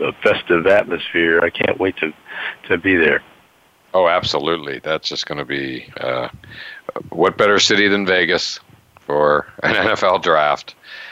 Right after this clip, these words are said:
Speaker 2: It's gonna be awesome,
Speaker 1: <laughs> Right.
Speaker 2: uh, to say the least. Well, A P,
Speaker 1: Oh, yeah, I, I
Speaker 2: uh,
Speaker 1: can't wait.
Speaker 2: by the way,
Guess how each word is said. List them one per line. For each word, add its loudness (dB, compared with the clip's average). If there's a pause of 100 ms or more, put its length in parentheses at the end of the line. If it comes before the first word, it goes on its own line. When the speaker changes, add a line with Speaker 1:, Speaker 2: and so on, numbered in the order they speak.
(240)
Speaker 2:
It's -12
gonna -2
be -2 (140)
awesome, 2
Speaker 1:
<laughs> -8
Right. -12 (520)
Speaker 2:
uh, -8
to -10
say 0
the -2
least. -2 (960)
Well, 4
A 4
P, 2
Speaker 1:
Oh, 4
yeah, 4
I, 6
I 6
Speaker 2:
uh, 4
Speaker 1:
can't 2
wait. 2
Speaker 2:
by 4
the 2
way, 2